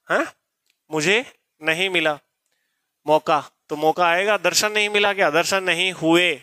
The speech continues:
यहां पर होता दर्शन नहीं हुए तो हो जाता समय नहीं मिला, मुझे समय नहीं मिला ना। ये कोई मुहावरा थोड़ी बनता है, ये कोई बात थोड़ी बनती है। और ये समय जो है ना,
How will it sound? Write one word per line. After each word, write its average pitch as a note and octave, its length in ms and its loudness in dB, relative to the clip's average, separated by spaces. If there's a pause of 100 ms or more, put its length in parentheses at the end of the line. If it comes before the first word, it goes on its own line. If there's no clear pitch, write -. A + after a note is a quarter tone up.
यहां D#3+ 280 0
पर E3+ 140 2
होता D3 300 2
दर्शन F3 400 0
नहीं F3 320 -2 (260)
हुए D#3 260 -2 (340)
तो F3 80 2
हो E3 140 2
जाता D3 340 -2 (300)
समय G3+ 640 -2 (360)
नहीं F3 280 -2
मिला, D#3+ 340 0
मुझे F3 360 0
समय G3 380 0
नहीं G#3+ 240 0
मिला G3+ 260 0
ना। G3 300 0 (960)
ये F3+ 140 0
कोई A#3+ 200 2
मुहावरा A3 440 4
थोड़ी A#3+ 200 2
बनता A3+ 260 2
है, F#3+ 100 4
ये G3+ 100 2
कोई A3+ 160 4
बात G3+ 280 2
थोड़ी A#3 140 2
बनती A3 260 0
है। A3 60 6
और G#3+ 80 4
ये A3 160 4
समय G#3 400 0
जो A3+ 120 4
है G3 100 2
ना, A#3 180 0